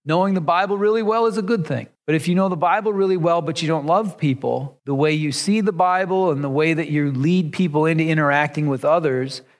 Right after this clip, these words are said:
especially people who disagree with you, is going to get into a yucky place.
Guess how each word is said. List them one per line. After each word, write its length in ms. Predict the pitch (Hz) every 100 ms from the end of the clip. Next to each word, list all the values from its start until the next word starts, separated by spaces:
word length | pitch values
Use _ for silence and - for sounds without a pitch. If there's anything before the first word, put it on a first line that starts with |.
| _
especially 420 | 135 175 165 165
people 280 | 156 175 151
who 80 | 147
disagree 460 | 139 143 135 139 180
with 200 | 165 123
you, 220 | 120 120 - - _
is 160 | 156 139
going 320 | 156 170 170
to 600 | 165 165 156 143 135 135 - 135
get 180 | 151
into 340 | 160 160 156 147
a 40 |
yucky 340 | 131 131 - 117
place. 520 | 131 - - -